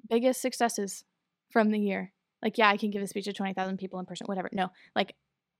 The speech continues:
I get two people on Zoom who didn't know each other to talk to each other. And one of the difficult things to learn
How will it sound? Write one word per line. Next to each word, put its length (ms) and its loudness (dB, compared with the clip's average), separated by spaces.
I 40 2
get 160 6
two 120 -2
people 280 4
on 180 4
Zoom 380 0
who 60 4
didn't 240 4
know 160 6
each 140 2
other 280 -2
to 60 -2
talk 220 2
to 100 0
each 140 -2
other. 260 -8
And 260 2
one 280 4
of 160 6
the 300 2
difficult 480 2
things 320 -4
to 120 -6
learn 400 -6